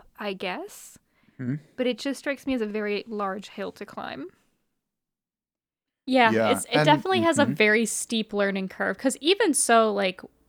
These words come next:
Speaker 3: t-, having been someone who went through all the color challenges in Magic,
Speaker 2: Right, right.
Speaker 3: like,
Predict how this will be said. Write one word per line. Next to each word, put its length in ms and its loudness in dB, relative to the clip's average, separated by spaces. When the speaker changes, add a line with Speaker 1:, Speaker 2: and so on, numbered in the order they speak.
Speaker 3:
t-, 180 -8
having 460 0
been 260 0
someone 280 -6
who 260 -6
went 300 -4
through 180 -6
all 140 -2
the 100 -10
color 340 -6
challenges 640 -8
in 240 -8
Magic, 480 -4
Speaker 2:
Right, 120 -16
right. 100 -10
Speaker 3:
like, 280 4